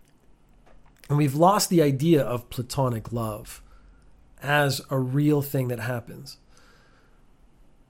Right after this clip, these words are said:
And it's probably because of toxic masculinity. It's probably because men have trouble showing it. But these two men, there is a friendship montage. So they meet each other, they hang out for a bit.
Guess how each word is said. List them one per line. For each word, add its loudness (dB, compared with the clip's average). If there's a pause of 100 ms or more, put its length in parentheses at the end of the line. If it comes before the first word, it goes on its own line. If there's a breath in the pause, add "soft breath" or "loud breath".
(120)
And -2
it's -6 (520)
probably 6
because 4
of -2
toxic 0
masculinity. -4
It's -12
probably 4
because -2
men 2
have -2
trouble -8
showing 2
it. -10
But -4
these 6
two 2
men, 4 (280 loud breath)
there 12
is 8
a 4 (200)
friendship 4
montage. 0
So -6
they 2
meet 6
each 0
other, 6
they -2
hang 0
out 2
for 0
a 0
bit. 0